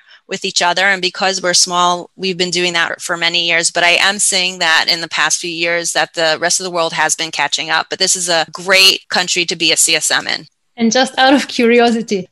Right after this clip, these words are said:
Speaker 2: did you try to learn Hebrew?
Speaker 1: <laughs> Um, I came in knowing Hebrew, also living in the States. I'm Jewish. I grew up Jewish, went to Jewish school. So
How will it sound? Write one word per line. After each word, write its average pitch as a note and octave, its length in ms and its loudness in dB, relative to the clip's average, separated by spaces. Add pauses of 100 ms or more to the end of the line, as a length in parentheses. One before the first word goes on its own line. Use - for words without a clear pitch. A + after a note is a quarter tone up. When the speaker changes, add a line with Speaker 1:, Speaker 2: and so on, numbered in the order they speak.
(120)
Speaker 2:
did A#3+ 160 0
you B3 100 2
try A#3 280 2
to A#3+ 120 -2
learn A3 240 4
Hebrew? A3 640 2 (1080)
Speaker 1:
<laughs> - 140 0 (1200)
Um, A3 680 2
I A#3 200 2
came A#3+ 260 0
in G#3+ 180 2
knowing G3 280 2
Hebrew, F#3+ 720 -2
also G3 480 -2 (180)
living F#3+ 640 -2
in F#3+ 400 -4
the F3 120 -8
States. G3 680 -2
I'm F#3 180 -4
Jewish. F#3+ 360 0
I F#3+ 80 -4
grew F3 140 -6
up F3 100 -2
Jewish, G3 340 0
went F3+ 160 -6
to F3+ 80 -6
Jewish F3 240 -2
school. F#3+ 380 0
So F3 500 0